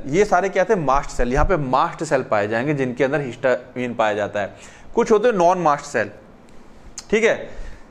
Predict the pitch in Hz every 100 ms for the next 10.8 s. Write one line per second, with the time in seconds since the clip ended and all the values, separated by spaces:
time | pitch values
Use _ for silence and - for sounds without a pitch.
0 | - - - 131 135 165 240 220 190 196
1 | - 220 190 - 202 196 214 160 214 202
2 | 196 214 165 113 131 151 202 208 - -
3 | 123 160 160 156 175 202 202 123 123 135
4 | 151 208 185 190 190 185 214 220 - -
5 | - - - - - 180 220 170 - -
6 | - 165 220 220 147 120 151 170 165 135
7 | 113 110 113 113 - - - - - -
8 | - - - 135 120 120 139 139 131 143
9 | 135 147 147 131 123 139 127 127 127 143
10 | 135 135 165 117 113 131 190 208